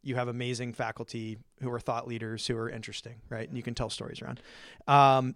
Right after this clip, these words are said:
and then specialized curriculum and focus. And I, I mean this, I wanna give an example to, I guess, to paint, I couldn't find the right wording there to make that sound that interesting, but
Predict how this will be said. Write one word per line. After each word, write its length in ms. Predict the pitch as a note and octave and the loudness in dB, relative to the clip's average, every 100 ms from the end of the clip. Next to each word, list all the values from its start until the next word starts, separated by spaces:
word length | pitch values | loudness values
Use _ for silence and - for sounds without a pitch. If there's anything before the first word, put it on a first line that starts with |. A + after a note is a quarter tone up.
| - | 2
and 140 | D#3+ | 6
then 320 | E3 D#3+ D3 - - _ | 6 6 2 -4 -20 _
specialized 560 | - - F#3+ G3+ E3 D3 | 4 10 10 10 8 8
curriculum 420 | - D3+ - D3 | 6 6 6 4
and 100 | C3 | 4
focus. 540 | - C3 C3+ G#3 - - | 0 2 4 4 4 4
And 100 | D3+ | 4
I, 140 | D3+ - | 4 2
I 80 | C#3+ | 0
mean 240 | D3 G3+ | 4 4
this, 180 | G#3 - | 4 2
I 160 | D#3 D3 | 2 4
wanna 140 | F#3 | 4
give 140 | E3+ | 4
an 60 | D#3+ | 2
example 480 | C3 A#2+ A#2 C#3 C3 | 0 -2 2 4 6
to, 60 | |
I 100 | A#2+ | 4
guess, 160 | B2+ B2 | 0 -2
to 100 | B2 | 10
paint, 220 | - A#2 | 10 10
I 80 | C3 | -2
couldn't 300 | C3 D#3 C3+ - - | 0 0 0 -8 -4
find 220 | D3 C3 | -2 -2
the 80 | A#2+ | -4
right 320 | B2+ B2+ C3 | -4 -4 -2
wording 380 | B2 A#2+ B2 C3 | -4 -4 -2 -2
there 140 | C3+ | -2
to 60 | A#2 | -4
make 180 | A2+ | -6
that 140 | B2 - | -6 -6
sound 240 | B2+ A#2 | -6 -6
that 120 | A2+ | -6
interesting, 460 | A#2 A#2+ C#3+ - E3 | -6 -8 -6 -4 -2
but 260 | C#3+ C3 | 2 2